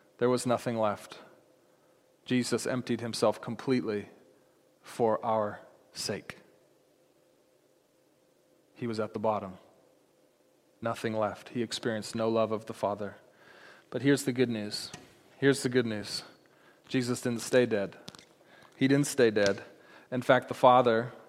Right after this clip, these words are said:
raised him up and brought him new physical life. His body was restored, and he began to be filled back up by the Father's love. Now, what you realize here is this isn't water anymore. This is new life.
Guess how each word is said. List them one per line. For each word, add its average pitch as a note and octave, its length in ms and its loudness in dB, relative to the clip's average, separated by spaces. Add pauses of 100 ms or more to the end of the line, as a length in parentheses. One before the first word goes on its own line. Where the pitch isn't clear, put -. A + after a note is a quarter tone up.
(220)
raised C3+ 440 4
him B2 160 2
up - 340 2 (380)
and B2 140 0
brought A#2+ 240 6
him A#2+ 260 0
new C3+ 400 4
physical C3+ 640 0
life. A2+ 520 2 (1040)
His B2 180 2
body B2+ 380 8
was B2+ 240 2
restored, B2 760 4
and A#2+ 140 -6
he B2 100 0
began B2+ 680 2 (400)
to B2+ 100 -2
be B2 140 2
filled C3 600 6
back A#2+ 300 4
up A#2+ 240 2
by A#2 120 4
the A2+ 80 0
Father's A2+ 440 4
love. G#2+ 360 2 (380)
Now, B2+ 140 6
what C3+ 200 4
you C3+ 60 4
realize C3 340 8
here C3 120 4
is A#2 100 0
this B2 180 2
isn't B2 200 2
water B2 320 8
anymore. A#2+ 480 0 (680)
This C3 160 0
is B2 100 0
new C3+ 140 4
life. G#2+ 400 2